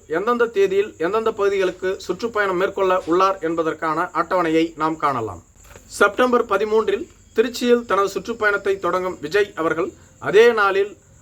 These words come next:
அரியலூர் மற்றும் பெரம்பலூர் மாவட்டங்களிலும் தனது சுற்றுப்பயணத்தை தொடங்குகிறார் என்று கூறப்படுகிறது.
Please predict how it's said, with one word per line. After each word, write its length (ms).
அரியலூர் 520
மற்றும் 460
பெரம்பலூர் 440
மாவட்டங்களிலும் 760
தனது 220
சுற்றுப்பயணத்தை 680
தொடங்குகிறார் 540
என்று 260
கூறப்படுகிறது. 640